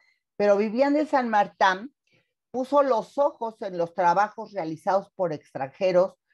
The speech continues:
como fundamento de la geografía de México. De esta manera, el autor caracterizó el trabajo de Humboldt sobre la Nueva España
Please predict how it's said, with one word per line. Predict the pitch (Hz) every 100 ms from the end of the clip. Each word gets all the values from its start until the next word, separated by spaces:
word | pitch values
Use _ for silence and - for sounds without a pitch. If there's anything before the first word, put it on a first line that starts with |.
| _ _
como | - 185 170
fundamento | 165 185 175 165 160 180 220 226 185
de | 156
la | 139 120
geografía | - 127 123 127 - 139
de | 139
México. | 135 101 - _ _ _ _ _ _ _ _ -
De | 180 196
esta | 196 196
manera, | 170 151 180 196 190 190 - _ _ _ -
el | 170
autor | 180 170 - 226 226
caracterizó | 240 226 196 - 175 160 - 180
el | 175
trabajo | 180 165 165 170 175
de | 156 -
Humboldt | 170 160 180 180
sobre | 156 139
la | 139 135
Nueva | 147 151
España | 147 - - 165 165 156 156